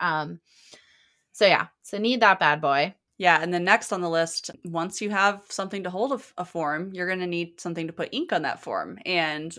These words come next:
Speaker 2: uh, so we're gonna include rollers and trucks in the next, uh, as the next item on your list, because rollers, um, a lot of the older ones have disintegrated or lost their shape. They might have a flat spot.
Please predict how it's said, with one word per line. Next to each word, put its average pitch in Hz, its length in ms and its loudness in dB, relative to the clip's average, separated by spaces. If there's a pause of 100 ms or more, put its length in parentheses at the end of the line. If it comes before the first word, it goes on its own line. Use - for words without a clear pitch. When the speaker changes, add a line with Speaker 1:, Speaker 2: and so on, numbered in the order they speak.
Speaker 2:
uh, 147 160 2
so 185 120 -8
we're 185 80 -4
gonna 277 140 -4
include 220 340 -4
rollers 175 460 -2
and 165 140 -8
trucks - 400 -4
in 143 100 -8
the 139 60 -6
next, 139 340 -4
uh, 131 280 -2
as 156 160 -4
the 156 80 -8
next 135 340 -6
item 135 260 -6
on 135 100 -8
your - 120 -10
list, - 320 -10
because 147 420 -4 (400)
rollers, 196 840 4
um, 160 280 4
a 147 60 -2
lot 165 200 2
of 180 120 0
the 170 460 -2
older 160 340 -4
ones 156 580 -8
have 143 280 -4
disintegrated 151 1040 -4
or 139 240 -4
lost 143 300 -2
their 160 100 -8
shape. 208 540 0
They 170 60 -8
might 151 200 -8
have 147 160 -6
a 165 80 -12
flat - 360 0
spot. 180 540 6